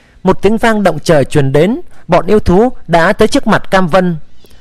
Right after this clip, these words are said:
Mấy trăm yêu thú thân thể khổng lồ tạo thành vòng tròn, khí thế cực kỳ kinh người. Phía trước là một con yêu thú cực lớn, toàn thân lông bao phủ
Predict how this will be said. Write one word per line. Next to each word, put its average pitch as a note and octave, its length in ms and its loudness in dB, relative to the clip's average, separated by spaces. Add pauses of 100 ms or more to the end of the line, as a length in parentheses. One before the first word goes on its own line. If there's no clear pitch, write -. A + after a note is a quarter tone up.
Mấy F#3 180 2
trăm F#3+ 260 0
yêu F3+ 100 2
thú G3+ 280 2
thân A#3 200 0
thể E3+ 160 2
khổng A#2+ 220 0
lồ C3 260 2
tạo - 280 -2
thành D3+ 240 0
vòng C#3 200 -2
tròn, B2+ 340 0 (300)
khí A3 140 0
thế G#3 240 2
cực - 200 -2
kỳ D3+ 160 2
kinh F#3+ 260 0
người. A#2+ 320 2 (500)
Phía F3+ 160 2
trước D4 240 0 (200)
là E3 140 2
một D3 200 -2
con G#3 200 2
yêu G#3 80 2
thú G3 240 2
cực - 260 -2
lớn, F3+ 280 2 (280)
toàn E3+ 140 2
thân A3 160 0 (100)
lông A3 180 0
bao G#3 160 2
phủ A#2 360 0